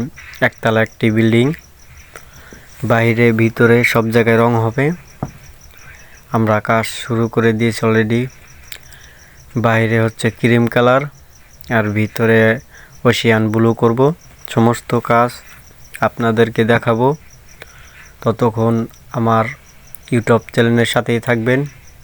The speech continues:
চ্যানেলটি সাবস্ক্রাইব করে পাশেই থাকবেন, যাতে পরবর্তীতে আপনাকে ভিডিওটা সবার আগে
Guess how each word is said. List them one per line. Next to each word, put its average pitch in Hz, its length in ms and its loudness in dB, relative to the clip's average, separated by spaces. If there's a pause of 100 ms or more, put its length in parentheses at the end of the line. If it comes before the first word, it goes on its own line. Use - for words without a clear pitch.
(880)
চ্যানেলটি 117 380 0 (100)
সাবস্ক্রাইব 117 500 -2 (140)
করে 123 160 4 (100)
পাশেই 117 320 -2
থাকবেন, 117 320 0
যাতে 113 180 -2 (140)
পরবর্তীতে 117 720 0 (1300)
আপনাকে 123 360 0 (260)
ভিডিওটা 113 420 2 (120)
সবার 110 300 2
আগে 113 120 -2